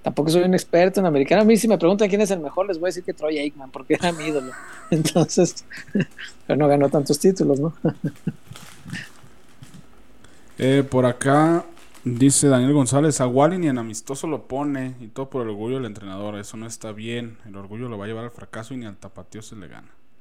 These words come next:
Speaker 1: Jugó el segundo tiempo, ¿no?
Speaker 2: Ujú. Le metió
Speaker 1: El
Speaker 2: un
Speaker 1: día de
Speaker 2: golazo
Speaker 1: hoy.
Speaker 2: organista.
Speaker 1: Sí, le metió un golazo a Wally, cierto.
Speaker 2: Pero mi
Speaker 1: Este,
Speaker 2: guacho se
Speaker 1: déjenme
Speaker 2: comió otro. <laughs> Bien
Speaker 1: Sí,
Speaker 2: comido.
Speaker 1: nah, mi guachito.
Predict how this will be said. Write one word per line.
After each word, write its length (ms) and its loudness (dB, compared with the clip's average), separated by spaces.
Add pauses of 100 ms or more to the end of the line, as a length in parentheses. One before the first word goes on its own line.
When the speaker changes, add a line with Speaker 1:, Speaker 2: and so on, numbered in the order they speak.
(440)
Speaker 1:
Jugó 180 8
el 60 6
segundo 340 6
tiempo, 360 2
¿no? 160 0
Speaker 2:
Ujú. 300 -14 (640)
Le 60 -20
metió 260 -14
Speaker 1:
El 40 -6
Speaker 2:
un 40 -4
Speaker 1:
día 140 2
de 60 2
Speaker 2:
golazo 120 4
Speaker 1:
hoy. 80 0
Speaker 2:
organista. 580 -12 (1000)
Speaker 1:
Sí, 200 -2
le 100 -2
metió 280 -4
un 60 -2
golazo 420 -2
a 40 -4
Wally, 260 -4 (320)
cierto. 560 -6 (680)
Speaker 2:
Pero 300 2
mi 80 -4
Speaker 1:
Este, 100 -4
Speaker 2:
guacho 160 4
se 60 6
Speaker 1:
déjenme 240 4
Speaker 2:
comió 260 2
otro. 280 -8 (400)
<laughs> 400 -20
Bien 560 -10
Speaker 1:
Sí, 440 4
Speaker 2:
comido. 40 -4
Speaker 1:
nah, 520 0
mi 200 -4
guachito. 560 -4